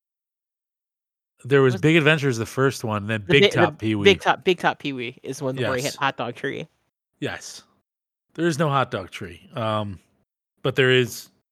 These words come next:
Speaker 1: you know,
Speaker 2: Yeah.
Speaker 1: essential work to be done. So Friday, I gotta work. But it's a weird thing 'cause I'm not actually, like, on the front lines, like, picking orders or anything like that, or helping with manufacturing. So, so I don't know.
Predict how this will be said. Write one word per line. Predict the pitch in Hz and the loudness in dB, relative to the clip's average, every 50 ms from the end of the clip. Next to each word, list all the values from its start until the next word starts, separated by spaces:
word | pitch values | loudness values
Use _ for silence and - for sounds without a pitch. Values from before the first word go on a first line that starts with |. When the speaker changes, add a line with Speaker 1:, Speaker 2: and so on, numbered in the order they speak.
| _ _ - | _ _ -12
Speaker 1:
you | 131 117 | -8 -6
know, | 110 131 | -4 -4
Speaker 2:
Yeah. | 131 - - - | -4 -6 -6 -4
Speaker 1:
essential | 139 - - 170 156 147 - - 131 117 | -4 -2 2 2 2 2 2 0 -2 0
work | 113 123 127 127 - | 0 0 -2 -2 -4
to | - | -8
be | 101 104 98 | -8 -8 -6
done. | 92 92 85 87 80 _ - | -8 -8 -12 -14 -18 _ -18
So | - - 101 95 92 90 - _ _ - - - _ _ _ _ _ _ _ _ _ _ _ _ _ | -14 -10 -10 -8 -8 -10 -12 _ _ -20 -20 -20 _ _ _ _ _ _ _ _ _ _ _ _ _
Friday, | - 123 113 117 117 113 110 104 | -4 -2 0 2 2 2 2 0
I | 95 | 0
gotta | 104 104 101 101 | -2 -2 -2 -2
work. | 101 107 104 98 - - - - _ _ _ _ _ _ _ _ _ _ _ _ _ _ _ _ _ _ _ _ _ | -2 -2 -2 -4 -6 -12 -20 -20 _ _ _ _ _ _ _ _ _ _ _ _ _ _ _ _ _ _ _ _ _
But | - 190 | 2 4
it's | 196 - | 6 4
a | 175 | 4
weird | 131 135 139 147 156 - | 4 4 4 4 4 4
thing | - 170 165 160 160 147 | 4 4 4 4 2 0
'cause | 127 - | -2 -4
I'm | 139 120 | -2 0
not | 123 123 123 | 2 2 4
actually, | 127 127 123 - - 135 127 | 4 2 0 0 0 0 2
like, | 117 113 110 104 - 131 | 2 2 0 -2 -2 -2
on | 120 117 113 | -2 -2 -2
the | 117 107 | -2 -4
front | - - 127 120 117 | -2 -2 -2 0 0
lines, | 113 113 117 120 120 120 110 117 | 0 0 0 0 -2 -2 -2 -2
like, | 113 104 104 98 - _ | 0 0 -2 -2 -6 _
picking | - 135 123 120 120 110 | -6 -6 -4 -4 -4 -4
orders | 110 113 117 117 120 120 120 113 | 0 0 2 2 2 2 0 0
or | 120 | 0
anything | 117 117 120 | 0 0 0
like | 120 107 - | -2 0 2
that, | 127 117 117 113 113 113 | 2 4 4 4 2 0
or | 110 104 98 95 - _ _ | 0 -2 -4 -6 -8 _ _
helping | - - 127 117 - 120 | -4 -2 0 0 0 -2
with | 110 104 | -4 -4
manufacturing. | 101 110 110 104 92 - 101 101 107 - - - 131 120 117 117 117 - _ _ _ _ _ _ _ _ _ _ _ _ _ _ _ _ _ _ _ _ | -2 -2 -4 -4 -6 -6 -4 -2 -2 -2 -2 -2 -2 -2 -2 -2 -6 -8 _ _ _ _ _ _ _ _ _ _ _ _ _ _ _ _ _ _ _ _
So, | - - 127 113 110 113 110 104 85 - - - _ _ _ _ _ _ _ _ _ _ _ _ _ _ _ _ _ _ _ _ _ _ _ _ _ - | -2 0 2 4 4 4 2 0 -2 -8 -18 -20 _ _ _ _ _ _ _ _ _ _ _ _ _ _ _ _ _ _ _ _ _ _ _ _ _ -14
so | - - | -6 -2
I | 156 180 | 2 4
don't | 170 147 | 4 6
know. | 139 123 110 98 - | 6 6 4 4 0